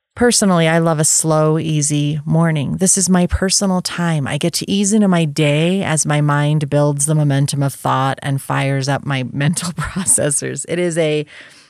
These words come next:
I woke up, I'm not quite ready to face the world.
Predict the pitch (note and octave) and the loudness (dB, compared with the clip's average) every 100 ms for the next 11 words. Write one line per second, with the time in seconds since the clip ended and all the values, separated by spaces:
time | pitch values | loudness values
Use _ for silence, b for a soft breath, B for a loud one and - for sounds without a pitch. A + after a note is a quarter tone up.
0 | B - C#3+ C#3+ E3 E3+ - _ _ _ | B -10 -8 -6 -6 -6 -10 _ _ _
1 | _ _ _ _ _ _ _ _ _ - | _ _ _ _ _ _ _ _ _ -20
2 | - E3+ F3+ F#3 - - F3+ F3+ E3+ D#3+ | -10 -2 0 0 -4 -4 -4 -2 -2 -2
3 | D3 D3+ - b b b b - - D3 | -2 -4 -10 b b b b -10 -2 0
4 | - D#3+ D3 C#3 B2+ D3 | 0 0 -2 0 0 -2